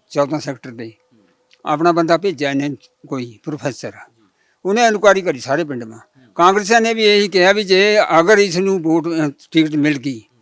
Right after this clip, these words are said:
ਇਸ ਕੰਨ ਤੇ ਐਮ ਸੀ ਕੀ, ਤਾਂ ਸਾਡੀ ਵੋਟ ਇਹਨੂੰ ਪੈਣੀ, ਕਿਸੇ ਨੂੰ ਇੱਕ ਵੋਟ ਨਹੀਂ ਪੈਣੀਗੀ।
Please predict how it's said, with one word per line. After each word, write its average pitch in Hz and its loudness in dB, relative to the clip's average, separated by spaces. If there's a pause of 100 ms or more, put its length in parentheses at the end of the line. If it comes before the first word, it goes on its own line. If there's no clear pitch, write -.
(480)
ਇਸ 147 -6
ਕੰਨ 156 -2
ਤੇ 143 -4 (240)
ਐਮ 160 0
ਸੀ 151 -2
ਕੀ, 117 -14 (760)
ਤਾਂ 185 4
ਸਾਡੀ 170 0
ਵੋਟ 160 0
ਇਹਨੂੰ 151 0
ਪੈਣੀ, 151 0
ਕਿਸੇ 180 -4
ਨੂੰ 185 -2
ਇੱਕ 175 -10
ਵੋਟ 147 -4
ਨਹੀਂ 131 -10
ਪੈਣੀਗੀ। 113 -20